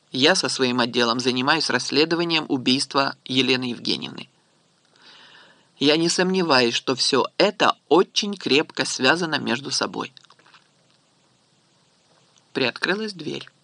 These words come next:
В кабинет заглянул Аникин. «Тайная вечеря?» осведомился он, мгновенным взглядом зафиксировав, кто присутствует в небольшом страховском кабинетике.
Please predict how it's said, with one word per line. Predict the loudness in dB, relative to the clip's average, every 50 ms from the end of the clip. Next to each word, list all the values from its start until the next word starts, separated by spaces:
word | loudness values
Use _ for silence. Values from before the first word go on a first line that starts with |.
| _ _ _ _ _ _ _ _ _ _
В | -18 -10
кабинет | -6 -6 -6 -4 -6 -6 -6 -8 -8 -6
заглянул | -8 -8 -6 -8 -8 -8 -10 -10 -12 -14 -16 _ -20 _ -8
Аникин. | -8 -8 -8 -8 -12 -12 -12 -12 -12 -12 -14 -20 _ _ _ _ _ _ _ _ _ _ _ _ _ _ _ _ _ _ _ _ _ _ _ _ _ _ _ _ _ _ _ -20 -20 -20 -18 _
«Тайная | 0 4 4 4 4 4 4 2 2 2
вечеря?» | 2 2 2 0 0 -2 -2 -2 -4 -4 -8 _ _ _ _ _ _ _ _ _ _ _ _ _ _ _ -8
осведомился | -6 -6 -4 -4 -4 -6 -6 -6 -6 -6 -8 -6 -6 -6 -6
он, | -4 -4 -4 -4 -6 -8 -12 -16 -20 -20 -20 -20 -14 _
мгновенным | -4 -4 -2 -2 -2 0 0 2 2 0 0 -2 -4 -6
взглядом | -4 -2 0 0 0 0 -2 -2
зафиксировав, | -2 -2 -2 -4 -4 -4 -4 -2 0 0 0 0 0 -2 -4 -6
кто | -12 -12 _ 0 0 0
присутствует | 0 -2 -4 -4 -4 -4 -2 -2 -2 -2 -4 -4 -4 -4 -4 -4
в | -6
небольшом | -4 -4 -2 -4 -4 -4 -4 -2 -2
страховском | -2 -2 -2 -4 -4 -4 -6 -8 -8 -8 -8 -8 -8
кабинетике. | -8 -8 -6 -6 -8 -8 -10 -14 -14 -14 -14 -14 -16 -18